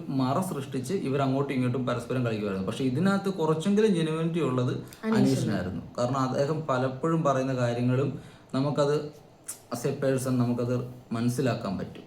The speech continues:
Speaker 1: അപ്പം, ആ, ഇങ്ങനത്തെ ഒരു സ്ഥിതിക്ക്, അതായത് ഇന്ന് എപ്പിസോഡ് കഴിയുമ്പോൾ ആദിലയും നൂറയും കൂടെ ഇങ്ങനത്തെ ഒരു ഡിസിഷനും കൂടെ എടുക്കുമ്പോൾ ഈ വീക്ക്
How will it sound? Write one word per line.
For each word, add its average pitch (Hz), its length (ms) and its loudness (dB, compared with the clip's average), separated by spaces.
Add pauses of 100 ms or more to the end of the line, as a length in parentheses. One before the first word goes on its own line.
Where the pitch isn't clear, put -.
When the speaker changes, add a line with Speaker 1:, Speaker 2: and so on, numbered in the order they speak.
(400)
Speaker 1:
അപ്പം, 117 180 -4 (300)
ആ, - 20 -4 (1040)
ഇങ്ങനത്തെ 190 580 2 (100)
ഒരു 175 100 0 (340)
സ്ഥിതിക്ക്, 123 560 -2
അതായത് 123 280 0
ഇന്ന് 127 180 2
എപ്പിസോഡ് 185 540 0
കഴിയുമ്പോൾ 120 500 2 (480)
ആദിലയും 143 480 0
നൂറയും 139 400 0
കൂടെ 139 140 -2
ഇങ്ങനത്തെ 135 400 0
ഒരു 120 40 -4
ഡിസിഷനും 127 540 -4
കൂടെ 123 120 -2
എടുക്കുമ്പോൾ 110 460 -2 (400)
ഈ 214 180 0
വീക്ക് 170 280 0